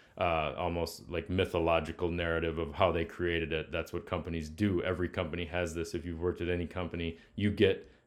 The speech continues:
their propaganda emails of how great the <laughs> company is all the time. That's just how it works. Um, uh, when I worked for I B M, I would get,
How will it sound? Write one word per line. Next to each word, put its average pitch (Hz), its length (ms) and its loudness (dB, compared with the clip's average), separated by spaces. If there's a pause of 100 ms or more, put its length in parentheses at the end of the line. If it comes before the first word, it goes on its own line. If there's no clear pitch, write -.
their 87 360 4
propaganda 87 680 4
emails 82 540 -2
of 80 160 -4
how 85 220 0
great 82 340 -2
the - 60 -12
<laughs> - 160 -8
company 117 340 6
is 82 240 -2
all 85 180 0
the 78 80 -4
time. 82 480 -2 (140)
That's 82 160 -6
just - 280 -12
how 82 260 -2
it 65 100 -6
works. 101 420 0 (480)
Um, 82 440 2 (680)
uh, 85 200 4
when 87 160 2
I 87 80 2
worked 85 220 4
for 85 360 0
I 85 140 2
B 87 160 0
M, 123 220 6
I 98 100 4
would 90 120 0
get, 90 260 0